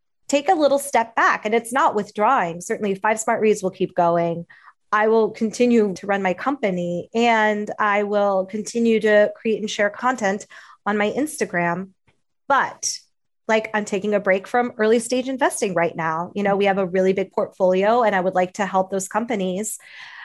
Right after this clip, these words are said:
s-, get across the finish line for either a next raise or an exit or big goals of theirs. I would like to spend more time with my kids and actually be able to pick them up and participate a little more in their school activities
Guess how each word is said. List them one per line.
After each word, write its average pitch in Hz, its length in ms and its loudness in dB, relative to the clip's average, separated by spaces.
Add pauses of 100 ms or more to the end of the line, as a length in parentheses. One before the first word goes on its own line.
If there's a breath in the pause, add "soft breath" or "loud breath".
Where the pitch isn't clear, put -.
(240 loud breath)
s-, - 240 -6
get 202 220 2
across 208 360 -2
the 196 80 -6
finish 302 360 -2
line 190 280 2
for 196 160 -2
either 185 280 0
a 180 100 0
next - 400 -2
raise 190 440 0
or 165 120 -4
an 160 160 -10
exit 208 500 -2
or 190 340 -2
big 190 380 2 (120)
goals 185 340 2
of 254 120 0
theirs. 294 480 0 (460 loud breath)
I 196 120 2
would 208 140 0
like 214 280 0
to 233 280 4
spend 214 240 -2
more 233 120 2
time 226 220 0
with 247 120 2
my 247 80 2
kids 240 760 -2
and 214 200 -2
actually 214 680 0
be 196 100 -4
able 220 140 0
to 220 140 0 (100)
pick 247 200 -2
them 208 160 0
up 185 260 0 (180)
and 196 560 0 (240 soft breath)
participate 214 680 -2
a - 60 -2
little 190 240 0
more 185 200 2
in 185 100 0
their 180 120 2
school 180 320 -2
activities 165 800 -4